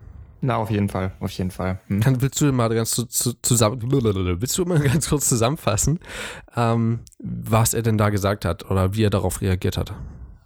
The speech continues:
Speaker 1: Ähm, meinst, ach ja, du meinst jetzt Tubo. Ähm,
Speaker 2: Ja, genau,
Speaker 1: im Grunde,
Speaker 2: Tubo.
Speaker 1: im Grunde war das bei Tubo tatsächlich so, ich hab mir das Video angeschaut. Ähm, er hat zwar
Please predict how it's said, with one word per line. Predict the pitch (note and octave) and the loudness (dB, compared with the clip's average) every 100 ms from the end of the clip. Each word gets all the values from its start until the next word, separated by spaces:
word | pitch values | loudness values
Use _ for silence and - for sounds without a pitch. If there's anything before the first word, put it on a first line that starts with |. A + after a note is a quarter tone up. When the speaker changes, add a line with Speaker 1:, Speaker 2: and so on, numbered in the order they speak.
| - - - - - - | -20 -20 -16 -16 -16 -6
Speaker 1:
Ähm, | B2 A#2 | -2 2
meinst, | A2 A#2+ - - | 4 4 2 0
ach | B2 | 2
ja, | C#3 | 2
du | G#2 | 2
meinst | G#2+ C3 | 2 2
jetzt | B2+ - | 0 -2
Tubo. | B2+ G2+ F2 - | -2 -2 -2 -4
Ähm, | - A#2 A#2+ | -2 2 4
Speaker 2:
Ja, | B2 | 4
genau, | A#2+ G#2+ | 4 2
Speaker 1:
im | |
Grunde, | G2 G#2+ G#2 F3 E3+ | 2 2 2 4 2
Speaker 2:
Tubo. | E3 - _ _ _ _ _ _ _ _ - - | -2 -8 _ _ _ _ _ _ _ _ -8 -4
Speaker 1:
im | |
Grunde | B2 B2+ F#3+ | 0 2 2
war | C#3+ | 2
das | D3+ - | 0 0
bei | A#2+ | -2
Tubo | A#2 D3 D#3+ | 0 0 0
tatsächlich | D3 B2 B2+ A#2+ G#2 | 0 0 0 -2 -4
so, | - C#3+ | -2 -4
ich | - | -2
hab | G3 | 0
mir | |
das | C#3 B2 | 0 2
Video | B2+ A2+ | 0 0
angeschaut. | A2 A2+ - F#2 - - - _ _ _ _ _ _ | 2 0 0 -2 -4 -8 -20 _ _ _ _ _ _
Ähm, | A#2 A2+ A#2 A#2 A#2 _ _ _ _ _ _ _ _ _ | 0 2 4 2 -2 _ _ _ _ _ _ _ _ _
er | - A#2 | -4 -2
hat | C3+ - | -4 0
zwar | - F#3 F#3 F#3 | 0 2 2 0